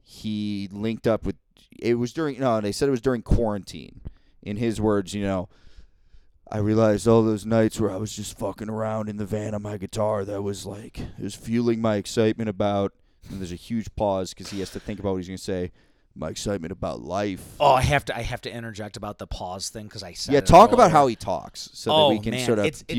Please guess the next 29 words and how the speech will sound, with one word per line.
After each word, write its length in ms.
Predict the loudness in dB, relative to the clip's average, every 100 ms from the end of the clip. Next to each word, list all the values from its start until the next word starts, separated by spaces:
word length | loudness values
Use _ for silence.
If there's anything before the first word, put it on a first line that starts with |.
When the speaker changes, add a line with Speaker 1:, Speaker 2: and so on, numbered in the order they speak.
| -2
Speaker 2:
it's, 80 | 0
Speaker 1:
a 20 |
Speaker 2:
it's, 40 | 0
Speaker 1:
character 340 | 0 -2 -4
portrait 420 | -2 -2 -2 -10
here. 300 | -8 -10 -10
Speaker 2:
<laughs> 40 | -12
it's 220 | -10 -8
like, 260 | -6 -8 -8
and 140 | -8
it's 120 | -6 -4
so 200 | -2 -2
frustrating 680 | -4 -8 -8 -6 -6 -6
to 60 | -8
listen 300 | -8 -10 -8
to 120 | -8
because 260 | -8 -8 -8
it's 160 | -8
like 180 | -8 -8
that, 240 | -6 -8 -10 _ _
it's 140 | -8 -6
like 100 | -4
that 140 | -2
type 160 | 0 4
of 80 |
person 300 | 4 4 0
who 100 | -2
thinks 480 | -4 -4 -8 -6 -6 -6 -16 -14
that 140 | -10